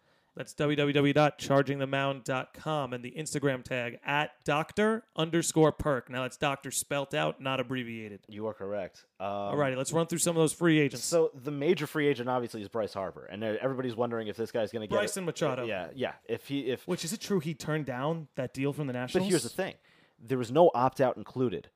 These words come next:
Speaker 2: And pretty much every major free agent, if they're getting a long-term deal, they're
Speaker 1: Gets an
Speaker 2: getting an
Speaker 1: opt-out
Speaker 2: opt-out.
Speaker 1: clause.
Speaker 2: Uh, and that's why he didn't accept it. And to me, I think the Nationals knew he was not going to accept it.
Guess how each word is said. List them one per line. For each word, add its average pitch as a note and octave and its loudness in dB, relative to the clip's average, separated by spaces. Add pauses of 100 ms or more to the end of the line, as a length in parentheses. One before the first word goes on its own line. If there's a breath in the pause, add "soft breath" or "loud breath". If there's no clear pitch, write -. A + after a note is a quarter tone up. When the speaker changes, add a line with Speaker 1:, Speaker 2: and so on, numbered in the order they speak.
(340)
Speaker 2:
And A#2 -2 (160)
pretty F#3+ 0
much F3 6
every D#3 6
major D3+ 4
free C#3 -4
agent, D#3+ 0 (160)
if C3 -2
they're C#3+ 2
getting D#3+ 2
a C3+ 2
long-term C#3+ 4
deal, D3 4
they're B2+ 4
Speaker 1:
Gets A2+ 0
an C#3 6
Speaker 2:
getting E3+ 8
an A#2+ 4
Speaker 1:
opt-out A#2+ 8 (180)
Speaker 2:
opt-out. G#2+ 8
Speaker 1:
clause. - -14 (260 loud breath)
Speaker 2:
Uh, A#2 2
and C3+ 0
that's C#3 4
why C#3 6
he A#2+ -6
didn't A2 -4
accept G2+ -4
it. - -8 (100)
And C3+ -2
to D3+ -2
me, D#3+ 2 (200)
I D3+ 4
think F#3+ 0
the C#3+ 0
Nationals A#2+ -4
knew A#2+ 0
he A2 -6
was F#2+ -10
not F#2 -6
going F2+ -12
to E2 -16
accept D#2 -12
it. - -14